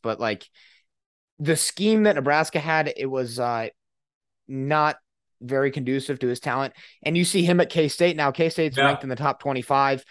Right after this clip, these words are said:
Speaker 1: Um, they ju-, K-State just runs all over everyone.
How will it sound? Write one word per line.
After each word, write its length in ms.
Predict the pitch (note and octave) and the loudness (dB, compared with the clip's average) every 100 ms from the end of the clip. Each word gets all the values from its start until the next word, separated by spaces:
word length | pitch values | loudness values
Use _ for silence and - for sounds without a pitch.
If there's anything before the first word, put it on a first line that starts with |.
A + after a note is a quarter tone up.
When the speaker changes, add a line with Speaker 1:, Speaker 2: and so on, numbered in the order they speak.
| - _ - | -20 _ -4
Speaker 1:
Um, 280 | B2+ A2+ - | -2 -4 -8
they 260 | A#2 D#3 | 2 4
ju-, 100 | F#3 | 4
K-State 440 | - - G3+ G#3 G3+ | 0 2 4 6 4
just 160 | D3+ | 2
runs 380 | B2 B2 D#3 E3+ | -2 2 2 4
all 220 | D3 C3 | 2 2
over 200 | C#3 D3+ | 0 0
everyone. 460 | D#3+ D#3 F3 F#3+ F#3 | 0 0 -2 -4 -6